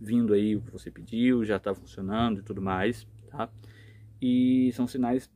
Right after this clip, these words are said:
que você talvez não tá prestando atenção, mas que já pode tá aí funcionando, já pode tá te mostrando resultados e você não tá prestando atenção corretamente.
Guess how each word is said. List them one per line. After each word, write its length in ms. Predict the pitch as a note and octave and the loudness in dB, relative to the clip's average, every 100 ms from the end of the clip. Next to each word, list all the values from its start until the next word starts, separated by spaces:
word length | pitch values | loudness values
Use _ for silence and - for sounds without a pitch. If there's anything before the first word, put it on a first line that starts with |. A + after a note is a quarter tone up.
| - | -18
que 340 | - D#3+ G#3+ - - | -10 -6 -6 -6 -10
você 440 | A#2+ C3+ - C#3 | -6 -6 -6 -4
talvez 340 | C#3+ B2+ C3 C3 | -2 -2 -2 -4
não 140 | C#3 | -4
tá 120 | C#3+ | -4
prestando 380 | - C3 C3+ C3+ | -6 -6 -4 -4
atenção, 380 | B2 A2+ - C3 | -4 -8 -4 -2
mas 260 | C#3 C3 | -2 -4
que 140 | - C#3 | -8 -6
já 160 | D3 | -4
pode 340 | C#3+ B2 B2+ C#3 | -2 0 0 -2
tá 120 | A#2+ | -4
aí 140 | B2 | -4
funcionando, 560 | - C#3 - A#2+ A2 A#2+ | -6 -12 -8 -4 -4 -4
já 80 | A#2+ | -6
pode 220 | - A2+ | -6 -8
tá 100 | A#2 | -8
te 180 | A#2+ B2+ | -10 -8
mostrando 360 | A#2+ - B2+ | -8 -4 -4
resultados 460 | C3 B2 A2+ A2 A2 - - _ _ | -4 -6 -8 -8 -10 -20 -20 _ _
e 80 | - | -10
você 320 | B2+ C#3 - | -4 -4 -2
não 140 | A2 A#2 | -4 -4
tá 120 | F2+ | -6
prestando 340 | - F2 G2+ G2 | -10 -14 -8 -8
atenção 360 | F2+ G2 G2 | -8 -12 -12
corretamente. 720 | F#2 F#2 G#2+ A#2+ A2 - - | -10 -12 -6 -6 -6 -10 -20